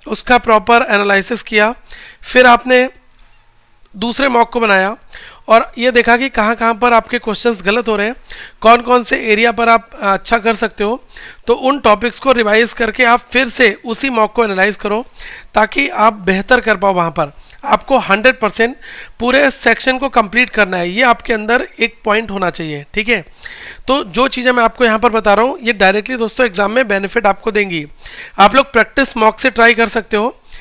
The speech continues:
ये आपको बता दूं कि प्रैक्टिस मॉक के जो क्वेश्चंस हैं वो काफ़ी अप टू डेटेड हैं और बहुत सारे टॉपर्स और लोगों ने इसको फॉलो किया है तो उनको बेहतर रिजल्ट भी देखने को मिले हैं। यहाँ पर जो पॉइंट नंबर टू है वो है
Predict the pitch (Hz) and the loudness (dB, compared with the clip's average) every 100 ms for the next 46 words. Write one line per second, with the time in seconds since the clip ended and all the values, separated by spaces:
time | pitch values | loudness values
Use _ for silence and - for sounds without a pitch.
0 | - - 175 190 240 254 269 - - 202 | -20 -16 -4 2 4 6 2 -4 0 0
1 | - 240 220 208 247 233 233 208 - 240 | 2 2 4 2 0 -2 -2 -2 -2 -4
2 | - 208 - 233 233 202 - 233 247 240 | 0 -2 -2 -4 -2 -4 -2 -4 0 0
3 | - 208 - 233 - 214 208 214 220 254 | 2 0 2 -2 -2 -2 -2 -2 -4 -6
4 | - - - - - 196 208 214 214 214 | -10 -20 -20 -20 0 6 6 6 4 4
5 | 220 254 185 233 254 226 226 226 208 190 | 2 0 2 2 4 4 4 2 0 2
6 | 220 226 - - 196 202 214 220 220 - | 0 0 -2 -2 0 0 -2 0 -2 -2
7 | 233 180 190 202 214 208 240 - - - | -4 0 0 0 -2 -2 -4 -10 -20 -20
8 | - - 214 226 226 196 226 214 208 202 | -8 -2 0 2 0 0 -2 -2 -4 -4
9 | 214 185 196 202 226 180 165 160 160 - | -4 -4 -4 -4 -4 -4 -4 -6 -12 -20
10 | - - - - 220 240 262 285 277 262 | -20 -18 -16 0 4 4 4 4 2 -2
11 | 240 240 247 254 247 220 190 160 214 226 | -2 -2 -2 -2 -2 0 0 0 0 0